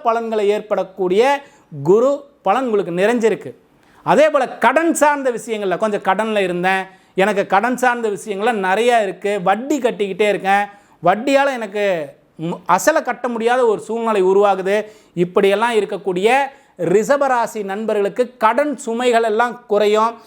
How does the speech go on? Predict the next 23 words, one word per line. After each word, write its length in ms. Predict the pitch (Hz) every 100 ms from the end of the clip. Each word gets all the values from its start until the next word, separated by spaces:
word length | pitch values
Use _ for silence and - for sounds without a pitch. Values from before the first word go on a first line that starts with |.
| - -
வெகு 220 | 180 262
நாட்களாக 560 | 330 302 - 254 233 269
இந்த 160 | 262 196
வட்டி 280 | 196 269 320
சார்ந்த 380 | - 269 254 247
பிரச்சனைகள்ல 640 | 226 220 226 226 214 202 196
இருந்த 220 | 190 214 269 269 _ _ -
ரிஷபராசி 600 | 196 220 302 294 254 226
நண்பர்களுக்கு 460 | 208 202 202 202 233
இது 80 | 233
ஒரு 100 | 185 -
பொற்காலம். 560 | 196 196 - 254 214 156 165
உங்களுடைய 300 | 175 170 160
கடன் 240 | 175 214 214
தொகைகள் 340 | 202 190 196
எல்லாம் 280 | 208 262 247 - - _ -
அற்புதமா 400 | 170 196 214 254
இந்த 120 | 220
காலத்துல 420 | 185 202 220 226 247 190
குறைச்சிக்கலாம். 540 | 208 214 233 208 123 _ _ _ _ _ _ _ - -
அதே 140 | 202
போல 160 | 233 226
வேலை 380 | 175 208 254